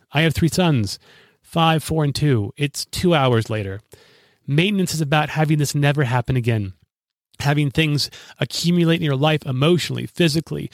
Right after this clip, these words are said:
whatever it may be, only to have to spend days and weeks unraveling the mess you made, turning into a plan for momentum when you never had to do it before,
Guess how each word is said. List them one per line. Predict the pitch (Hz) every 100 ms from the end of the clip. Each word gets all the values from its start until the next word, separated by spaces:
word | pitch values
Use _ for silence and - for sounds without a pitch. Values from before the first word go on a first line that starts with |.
| - -
whatever | 143 165 160
it | 156
may | 143 139
be, | 120 147 -
only | 160 170 165
to | 135
have | 139 139
to |
spend | 127 147 135 113
days | 165 180 143
and | 131
weeks | 156 165 -
unraveling | 151 143 117 139 170 190 175 165 151
the | 135
mess | 131 156 170 -
you | 156
made, | 143 127 113 110 107 _ - _ _ _ -
turning | 156 143
into | 131 127 -
a | -
plan | - 135 135 135
for | 127
momentum | 117 120 117 120 117
when | 117
you | 113 104
never | 110 120 120
had | 110 117
to | 110
do | 98 107
it | 107
before, | 104 - 98 101